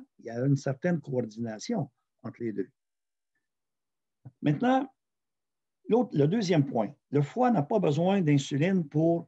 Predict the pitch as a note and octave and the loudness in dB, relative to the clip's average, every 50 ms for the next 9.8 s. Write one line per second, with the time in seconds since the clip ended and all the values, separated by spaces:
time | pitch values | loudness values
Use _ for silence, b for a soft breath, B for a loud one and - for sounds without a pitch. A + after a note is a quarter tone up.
0 | _ _ - B2+ A2+ G#2 - C#3 C#3 - F#3 F#3 E3 C3+ - _ _ E3+ F3 E3+ | _ _ -6 -4 -4 -2 -4 -4 0 2 2 2 2 -2 -6 _ _ 0 0 0
1 | C#3 A#2+ - A2+ A#2 A2+ A2 G#2+ - - A#2+ A2+ A2+ A2+ A2 G#2+ - - G2 - | 0 -2 -4 -6 -6 -6 -6 -8 -6 -6 -6 -4 -4 -4 -6 -8 -10 -12 -16 -14
2 | - - - _ _ _ _ - A2+ A2+ A#2+ B2+ C#3 C#3+ D3+ C#3+ - - _ - | -14 -16 -16 _ _ _ _ -8 -4 0 2 4 4 4 2 0 -2 -8 _ -4
3 | A#2 C3 C3 - - A#2+ B2 D3 F#3 A3 A#3+ B3 A#3 _ _ _ _ _ _ _ | -4 -4 -4 -4 -6 -2 -2 0 0 0 0 -2 -4 _ _ _ _ _ _ _
4 | _ _ - D#3 F3 F#3+ F3 C#3 C3 B2 - B2 A#2 - - C#3+ B2 G2+ _ _ | _ _ 0 2 2 4 4 4 2 2 2 -2 -4 -2 -2 -2 -2 -2 _ _
5 | _ _ _ _ _ _ _ A#2 G#2 F#2 G#2 A2 G2+ - A#2+ C3 B2+ A#2+ G#2 G2+ | _ _ _ _ _ _ _ -14 -14 -14 -14 -18 -10 -6 -6 -6 -4 -6 -10 -4
6 | - D#3+ G3 C4+ C#4 b b b b b b b b b - A#2+ B2+ - - _ | 0 0 0 0 0 b b b b b b b b b -2 -2 -2 -2 -4 _
7 | B2+ C#3 C#3+ C#3 - D#3 F3+ F#3+ E3+ E3 C#3+ C#3+ D3 C#3 - D3 D3 C3+ B2 A2+ | -2 -2 -2 0 0 2 2 4 2 2 4 2 2 0 0 0 2 2 0 -2
8 | C3 D3 _ _ _ _ _ _ _ _ _ _ _ _ _ _ _ _ _ _ | -4 -10 _ _ _ _ _ _ _ _ _ _ _ _ _ _ _ _ _ _
9 | _ _ _ _ - G#2+ G2+ - - - _ - G#3+ C4 C#4+ | _ _ _ _ -10 -10 -10 -10 -14 -10 _ 0 0 0 -2